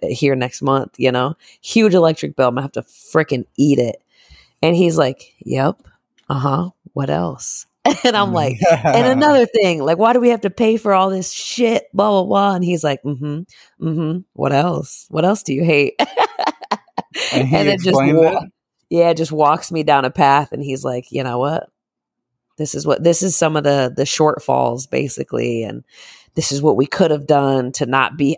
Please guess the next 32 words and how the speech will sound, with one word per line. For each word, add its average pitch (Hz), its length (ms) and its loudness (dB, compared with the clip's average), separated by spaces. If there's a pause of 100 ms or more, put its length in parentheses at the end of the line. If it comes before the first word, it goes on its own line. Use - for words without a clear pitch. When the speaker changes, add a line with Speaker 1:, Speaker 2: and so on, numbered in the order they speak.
Speaker 1:
I 226 120 0
don't 196 160 0
know 135 140 2
how, 139 140 -2
what 147 180 -2
the 127 60 -6
heck - 220 -4
he 123 160 -6
be 113 120 -12
talking 117 340 -4
about 110 280 -4
half 117 220 -8
the 117 60 -16
time. 120 360 -12 (320)
Kid's 170 240 -2
Speaker 2:
Mm. 123 100 0
Speaker 1:
way 139 140 4
too 131 180 -6
smart - 400 -4
for 135 120 -8
me. 117 260 -12 (360)
In 220 120 2
his 247 200 2
free 170 280 0
time, 202 360 -2
he, 185 200 -4
like, 139 380 0 (840)
is, 175 180 2
like, 156 180 2
looking 151 380 0
up, 147 180 -2
like, 123 380 -2